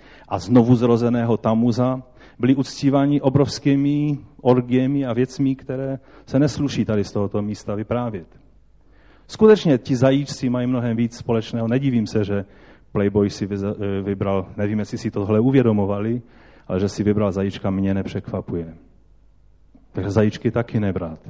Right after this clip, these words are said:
Pomlázka. Já nevím, kde se přišlo na pomlázku, ale spíše,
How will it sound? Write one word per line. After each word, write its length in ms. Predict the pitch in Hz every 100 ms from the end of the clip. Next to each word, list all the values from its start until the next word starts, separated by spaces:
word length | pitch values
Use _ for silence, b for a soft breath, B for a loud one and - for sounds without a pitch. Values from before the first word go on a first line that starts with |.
| - - - _ _ b b b b b b b b b b
Pomlázka. 800 | 123 147 156 147 - 113 85 B B B B B B B B B
Já 160 | 113 147
nevím, 420 | 160 147 143 127 - b b b b b b -
kde 180 | 107
se 140 | 123 139
přišlo 320 | - - 139
na 100 | 123
pomlázku, 720 | 135 131 131 131 - - 143
ale 400 | 123 123 123 120 -
spíše, 640 | - - 127 - 120 123